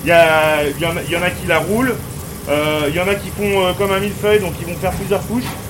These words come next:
Moi, je trouve que la me-, la meilleure méthode, méthode de la faire, c'est celle-ci, parce que c'est la plus simple et c'est la plus rapide. Donc voilà, et comme ça, on, on, avec, en, en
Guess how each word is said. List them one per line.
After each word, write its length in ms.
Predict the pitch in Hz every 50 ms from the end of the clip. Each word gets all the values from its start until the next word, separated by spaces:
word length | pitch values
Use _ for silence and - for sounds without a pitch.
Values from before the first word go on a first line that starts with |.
| - - - - -
Moi, 120 | 175 202
je 60 | 202
trouve 160 | 208 233 247 -
que 100 | - 208
la 100 | 180 180
me-, 280 | 196 208 202 190 170 170
la 100 | 175 175
meilleure 220 | 196 202 214 202
méthode, 320 | 208 196 196 208 208 196 - 196 175 180
méthode 300 | 190 185 - 208 196 180
de 60 | 190
la 100 | 180 185
faire, 180 | 180 202 202 202 -
c'est 200 | - - - 196
celle-ci, 200 | 180 - - 233
parce 180 | - 208 190 -
que 100 | - 185
c'est 160 | 160 - 190
la 100 | 180 180
plus 200 | 156 - - -
simple 280 | - - 208 220 240 - - - - - - - - - -
et 80 | 151 147
c'est 140 | - 202
la 100 | 190 190
plus 160 | - - 208 214
rapide. 300 | 196 180 135 151 135 135
Donc 800 | 135 - - - - - - - - - - - - 143 160 156
voilà, 340 | 147 170 170 185 208 208 185
et 80 | 165 147
comme 140 | 151 175 160 -
ça, 100 | 151 220
on, 40 | 214
on, 680 | 202 185 170 170 160 156 156 156 147 139 - - - 143
avec, 140 | 147 165 -
en, 380 | 165 165 165 160 160 139 165
en 40 | 165